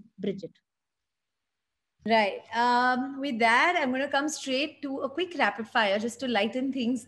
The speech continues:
Speaker 2: up, and let's see how you fare. Um, and you, you need to answer in, in just a word, okay? So let's, let's see how you do.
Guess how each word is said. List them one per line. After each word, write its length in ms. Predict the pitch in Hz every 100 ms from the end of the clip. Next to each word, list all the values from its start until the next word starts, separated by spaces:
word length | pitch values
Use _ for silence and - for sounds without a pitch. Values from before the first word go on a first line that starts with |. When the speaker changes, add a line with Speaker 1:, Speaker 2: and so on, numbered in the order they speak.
| -
Speaker 2:
up, 380 | 190 - - -
and 240 | 202 202 220
let's 200 | 226 -
see 140 | 262
how 220 | 240 208
you 180 | 220 220
fare. 540 | - - 185 180 208 - - - - - -
Um, 540 | 220 220 220 220 233 247 -
and 120 | 247
you, 140 | 277 294
you 300 | 285 294 320
need 120 | 339
to 140 | 339 247
answer 380 | 233 240 226 277
in, 260 | 247 240 240 -
in 180 | 247
just 340 | 220 233 240 269
a 60 |
word, 360 | 226 185 180 170
okay? 360 | 160 180 185 214
So 180 | -
let's, 240 | 196 208 202
let's 220 | 208 -
see 120 | 214
how 160 | 202 175
you 160 | 180
do. 280 | 175 175 175